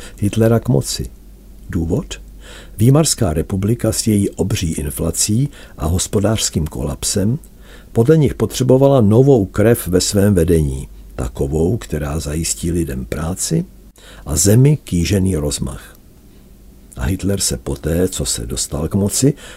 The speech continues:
uměl za podporu odměnit obřími státními zakázkami. Berlínskou centrálu firmy Siemens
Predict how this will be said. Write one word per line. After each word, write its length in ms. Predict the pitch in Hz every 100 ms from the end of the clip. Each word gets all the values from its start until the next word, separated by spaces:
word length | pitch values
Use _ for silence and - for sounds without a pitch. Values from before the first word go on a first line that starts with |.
| -
uměl 340 | 143 185 143 95
za 160 | 98
podporu 440 | - 151 - 151 117
odměnit 640 | - 101 123 120 123 - -
obřími 520 | 113 123 143 127 120
státními 640 | - 104 87 - 101 82
zakázkami. 800 | 80 76 69 69 - - 58 67 - - - - - - - -
Berlínskou 600 | 95 85 90 95 - 87
centrálu 580 | - 92 92 98 92 90
firmy 340 | - 90 90
Siemens 560 | 80 82 85 85 113